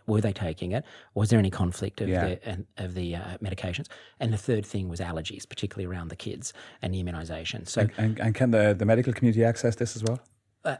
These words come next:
Speaker 1: oh, yeah. So the big thing then is, um, at this stage, the Jinga populates that in as a, pretty well just as a repository. It's a mobile, cloud-based family electronic health record.
Speaker 2: Okay.
Speaker 1: Um, and she can populate that with all of the medical grade, um, uh,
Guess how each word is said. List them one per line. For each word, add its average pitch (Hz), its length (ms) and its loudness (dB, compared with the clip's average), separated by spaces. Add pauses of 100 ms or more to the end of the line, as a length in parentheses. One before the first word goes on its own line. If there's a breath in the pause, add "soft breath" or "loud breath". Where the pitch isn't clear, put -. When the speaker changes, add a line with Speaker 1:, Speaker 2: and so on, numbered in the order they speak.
Speaker 1:
oh, 143 160 2
yeah. 113 260 0
So 113 160 0
the 110 80 2
big 160 160 2
thing 110 180 2
then 104 200 2
is, 87 340 -4
um, 95 400 -4
at - 220 -6
this 135 160 2
stage, 101 360 0 (140)
the 101 240 -4
Jinga 98 240 0
populates 92 540 -6
that 90 160 -6
in 95 180 -6
as 92 160 -10
a, - 140 -12 (180)
pretty 208 160 -2
well 98 140 -4
just 98 240 -6
as 95 100 -8
a 92 60 -6
repository. 95 640 -10 (260 loud breath)
It's - 200 -4
a 98 40 -2
mobile, 95 480 -2
cloud-based 92 800 -6
family 110 400 -2
electronic 90 460 -6
health 87 240 -8
record. - 380 -6 (120)
Speaker 2:
Okay. 101 320 2
Speaker 1:
Um, 98 300 0
and 107 120 -2
she 107 160 0
can 101 140 -4
populate - 540 -4
that 90 200 -6
with 101 120 -2
all 139 160 0
of 101 80 -2
the 95 80 -2
medical 92 340 -6
grade, 90 380 -6 (220 loud breath)
um, 85 560 -8 (140)
uh, 92 600 -10